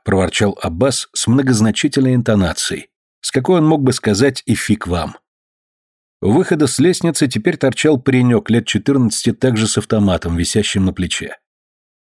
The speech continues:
Детское лицо бледное, ещё даже без намёка на юношеский пушок.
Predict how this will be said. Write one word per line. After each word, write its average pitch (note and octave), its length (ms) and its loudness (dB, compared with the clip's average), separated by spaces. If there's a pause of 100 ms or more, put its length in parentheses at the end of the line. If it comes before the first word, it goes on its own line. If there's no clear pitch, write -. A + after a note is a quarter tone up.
(220)
Детское C#3 420 -2
лицо A2+ 360 0
бледное, F#2 680 -2
ещё G3 220 -2
даже C#3+ 220 0
без A#2 240 2
намёка A#2+ 420 0
на A2 160 2
юношеский G#2+ 540 0
пушок. - 560 -8